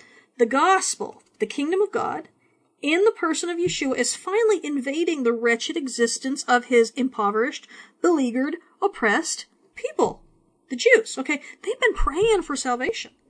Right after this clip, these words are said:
this deliverance, this change.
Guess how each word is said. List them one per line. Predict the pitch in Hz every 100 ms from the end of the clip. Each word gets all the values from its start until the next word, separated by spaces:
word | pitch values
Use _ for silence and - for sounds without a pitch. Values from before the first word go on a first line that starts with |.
| _ _ _ - _
this | 285 -
deliverance, | - 269 269 320 254 202 -
this | 202 -
change. | - - 370 294 - -